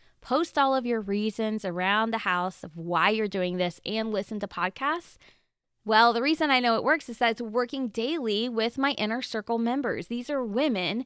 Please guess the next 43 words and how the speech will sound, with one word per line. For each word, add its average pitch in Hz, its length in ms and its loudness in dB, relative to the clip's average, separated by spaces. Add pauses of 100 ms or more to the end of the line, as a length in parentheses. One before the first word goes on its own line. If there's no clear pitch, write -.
(340)
who 302 140 0
have 277 180 2
truly 320 480 -4
joined 220 640 -4 (300)
the 233 120 -2
Inspire 226 320 -2
Budget 254 240 0
Inner 220 180 -2
Circle, 196 440 -2
a 214 140 -2
community, 214 1000 0
and 226 100 0
they 226 80 -2
are 226 100 -2
surrounding 233 840 -4
themselves 190 640 -2
with 160 160 -6
the - 80 -16
content 349 760 -2 (360)
and 226 340 -4
the 233 80 -4
people 185 580 -2
that 180 160 2
are 180 140 -2
on 175 220 0
the 180 80 0
same 175 260 -4
journey. 156 420 -10 (300)
I 247 60 0
think 381 160 0
it's - 160 -4
one 196 380 0
thing 240 340 -4
to - 120 -12
be 196 280 -4
surrounded 190 440 -4
by 175 160 -2
the 170 120 -8
content, 180 600 -6
listening 214 500 -4
to 202 100 -12
the 190 80 -6
podcast, 175 680 -6